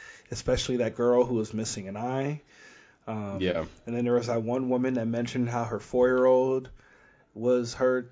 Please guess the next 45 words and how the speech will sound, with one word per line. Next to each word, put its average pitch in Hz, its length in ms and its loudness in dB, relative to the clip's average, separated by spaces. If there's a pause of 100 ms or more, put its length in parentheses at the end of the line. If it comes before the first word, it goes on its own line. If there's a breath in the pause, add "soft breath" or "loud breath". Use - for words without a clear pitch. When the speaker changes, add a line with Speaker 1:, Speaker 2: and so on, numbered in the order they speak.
Speaker 1:
Thankfully, 123 420 -4
we 117 140 -4
didn't 110 220 -6
get 110 140 -6
to 110 100 -8
see 123 280 -4
any 117 160 -2
of 107 80 -6
that 117 160 -4
footage, 123 420 -2
'cause 127 140 -8
I 113 80 -4
think 120 300 -6
that, 120 200 0
I 123 60 0
think 151 240 0
what 139 260 4
they 143 120 4
showed 147 340 4
us 156 260 2
was 110 520 -2 (420 soft breath)
more 120 680 -2
than 107 160 -10
enough. - 800 -18
Like, 92 220 -18
it 120 120 -8
was, 104 140 0
Speaker 2:
Yeah. 82 180 2 (180)
Speaker 1:
to 147 120 -4
me, 160 140 2
Speaker 2:
Yeah. 185 160 6 (440 loud breath)
Speaker 1:
it 151 140 0
was 180 160 2
a 170 40 4
little, 160 380 2
it 143 80 -2
was 190 160 2
a 175 60 -2
little 143 680 6
wa-, 107 280 -4
it 131 140 -2
was 180 180 4
walking 120 520 -2
the 95 80 -10
line. 90 240 -16